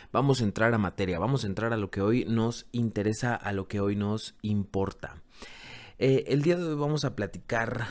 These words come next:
acerca de las creencias, básicamente, porque, pues, las creencias son fundamentales en la vida cotidiana.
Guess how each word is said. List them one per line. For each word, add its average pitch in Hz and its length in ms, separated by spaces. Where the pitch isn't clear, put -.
acerca 110 760
de 104 180
las 85 400
creencias, 147 760
básicamente, 104 760
porque, 90 320
pues, 73 220
las 73 180
creencias 92 540
son 90 220
fundamentales 90 1000
en 85 100
la 80 100
vida 92 220
cotidiana. 127 560